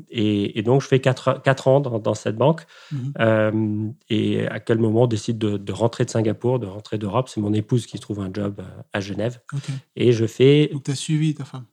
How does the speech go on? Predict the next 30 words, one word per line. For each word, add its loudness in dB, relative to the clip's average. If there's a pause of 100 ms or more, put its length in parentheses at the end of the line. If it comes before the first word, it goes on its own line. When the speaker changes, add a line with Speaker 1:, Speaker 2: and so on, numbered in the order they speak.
(100)
Speaker 1:
J'ai -4
suivi 0
ma 4
femme 4
et 4
je 0
Speaker 2:
D'accord. -2
Speaker 1:
fais 8
la, 2
pour -4
la -2
première -6
fois -4
six, -6
six -10
mois 2
à, -4 (180)
à 2
la 4
maison. 4 (140)
Speaker 2:
Ok. -4 (240)
Speaker 1:
Euh, 0
donc, -12
une, -8
une -12
période -4
aussi -12
très, -8
très, -8 (140)
très, -8